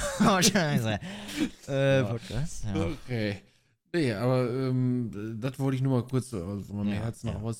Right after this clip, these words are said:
Speaker 2: Oh, hier strahlt grad die Sonne ins Studio rein, hier bei uns beiden.
Speaker 1: Ja.
Speaker 2: Das ist ja wirklich <laughs>
Speaker 1: Ich mach jetzt die
Speaker 2: herrlich.
Speaker 1: Jalousie runter, weil
Speaker 2: Das
Speaker 1: ich möchte keine Sonne hier drin haben.
Speaker 2: Das ist ein herrlicher Anblick. Und ich
Speaker 1: So.
Speaker 2: muss sagen,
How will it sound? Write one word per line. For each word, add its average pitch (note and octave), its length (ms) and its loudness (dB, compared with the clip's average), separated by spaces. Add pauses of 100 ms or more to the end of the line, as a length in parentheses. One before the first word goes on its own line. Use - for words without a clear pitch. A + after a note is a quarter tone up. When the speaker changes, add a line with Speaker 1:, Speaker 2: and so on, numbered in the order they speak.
Speaker 2:
Oh, A2+ 80 -2
hier G#2 100 0
strahlt A2+ 340 -6
grad A#2 140 -6
die A#2 60 2
Sonne A#2+ 240 0
ins G#2+ 120 -2
Studio A2+ 400 -4
rein, G#2 280 -4
hier G#2+ 120 -2
bei G2+ 60 -6
uns G#2+ 380 -6
beiden. G#2+ 460 -8
Speaker 1:
Ja. G2 560 -2 (120)
Speaker 2:
Das B2 140 -6
ist - 40 -8
ja A2+ 80 -2
wirklich A#2+ 380 0 (200)
<laughs> - 200 -2
Speaker 1:
Ich - 120 -10
mach A#2+ 140 -2
jetzt B2+ 180 2
die C3+ 40 4
Speaker 2:
herrlich. B2+ 120 2
Speaker 1:
Jalousie C3 420 4
runter, A2+ 540 0 (120)
weil A2+ 160 2
Speaker 2:
Das B2 120 2
Speaker 1:
ich B2 120 -4
möchte C3 280 -4
keine G#2+ 260 -4
Sonne G2+ 260 -4
hier G2+ 160 -2
drin G3+ 260 -6
haben. G3+ 220 -2 (160)
Speaker 2:
Das C3 100 -8
ist B2+ 60 -8
ein C#3 40 -4
herrlicher C#3 360 -4
Anblick. A2+ 400 -6 (420)
Und F#3 400 -2
ich G2 180 -4
Speaker 1:
So. - 20 -4
Speaker 2:
muss B2 200 2
sagen, A#2+ 380 0